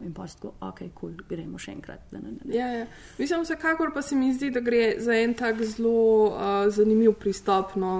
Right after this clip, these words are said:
Speaker 2: do, em, v bistvu športnega dokumentarca,
Speaker 1: Ja,
Speaker 2: ne,
Speaker 1: ja.
Speaker 2: ki te v bistvu odpelje čisto v neke druge
Speaker 1: Pa ful je,
Speaker 2: dimenzije.
Speaker 1: tako kot si rekla, da ti je bil hipnotičen, eh, naracija, meni so bili pa te slow motion posnetki
Speaker 2: Mhm.
Speaker 1: njega,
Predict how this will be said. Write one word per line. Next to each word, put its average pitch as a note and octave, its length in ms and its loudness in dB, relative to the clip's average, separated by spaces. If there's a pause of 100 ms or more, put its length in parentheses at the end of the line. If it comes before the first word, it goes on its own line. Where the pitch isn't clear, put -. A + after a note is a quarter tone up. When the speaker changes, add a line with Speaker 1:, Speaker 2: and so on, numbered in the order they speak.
Speaker 2:
do, G3 240 2 (320)
em, F#3 320 -4
v F#3 100 -10
bistvu F#3 720 -4 (580)
športnega B3 720 0
dokumentarca, G3 800 2
Speaker 1:
Ja, F3+ 60 -4
Speaker 2:
ne, F3+ 100 -4
Speaker 1:
ja. G3 100 0
Speaker 2:
ki G3+ 100 -2
te G3 120 0
v G3 80 -2
bistvu G#3 260 -2
odpelje G3+ 460 4
čisto F#3+ 260 -8
v F#3+ 80 -2
neke F#3+ 240 -4
druge F#3 420 -4
Speaker 1:
Pa B3+ 220 2
ful - 200 2
je, E4+ 120 8
Speaker 2:
dimenzije. F#3+ 480 -4
Speaker 1:
tako - 220 -4
kot D#4+ 100 -4
si D4 140 -4
rekla, C4 260 -2
da B3 120 -4
ti B3+ 120 -10
je B3 60 -4
bil A3+ 160 -4
hipnotičen, A3+ 720 -6 (160)
eh, G3+ 300 -6
naracija, G3+ 540 -4
meni B3 220 2
so B3+ 100 -6
bili C4 120 0
pa B3 120 -8
te A#3+ 280 -6
slow A#3+ 380 -2
motion G#3+ 720 0 (280)
posnetki G3+ 580 -6
Speaker 2:
Mhm. F#3+ 100 0
Speaker 1:
njega, F3 280 0